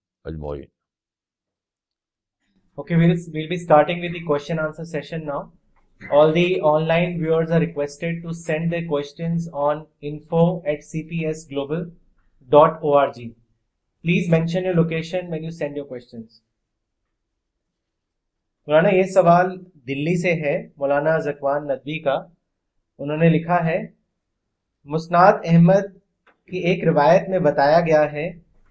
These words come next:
Speaker 2: کہ سب سے پہلے اسلام کی جو کڑی ٹوٹے گی وہ ہے حکم اور صلاۃ۔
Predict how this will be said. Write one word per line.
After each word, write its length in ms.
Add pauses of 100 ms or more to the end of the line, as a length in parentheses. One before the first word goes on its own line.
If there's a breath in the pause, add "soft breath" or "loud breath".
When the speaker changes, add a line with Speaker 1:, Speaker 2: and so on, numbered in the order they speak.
(280)
Speaker 2:
کہ 200
سب 240
سے 260 (100)
پہلے 500
اسلام 460
کی 160
جو 260
کڑی 280 (100)
ٹوٹے 240
گی 260 (680)
وہ 220
ہے 200
حکم 320 (240)
اور 200
صلاۃ۔ 480